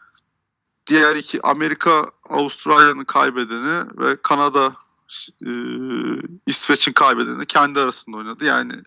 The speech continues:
bir sonraki tura böyle bir eşleşme oldu. Yani birinin kazananı diğerinin kaybedeniyle, bir de iki kaybeden biri biriyle oynadı gibisinden bir şey oldu. Ondan sonra bunların kazananları da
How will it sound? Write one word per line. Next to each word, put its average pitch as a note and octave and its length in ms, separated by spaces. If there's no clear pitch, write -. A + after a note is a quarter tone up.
bir C3+ 140
sonraki C#3 420
tura - 360
böyle D#3+ 300
bir C3 80
eşleşme A2+ 460
oldu. G#2+ 440
Yani - 260
birinin D3+ 280
kazananı D3 440
diğerinin D3 260
kaybedeniyle, C#3 840
bir D#3 80
de D3+ 80
iki - 200
kaybeden B2 640
biri C#3 280
biriyle C#3+ 260
oynadı A2+ 380
gibisinden A#2 580
bir - 60
şey D3+ 160
oldu. A#2+ 380
Ondan D3 340
sonra D#3 240
bunların D#3+ 360
kazananları D3+ 800
da F3+ 260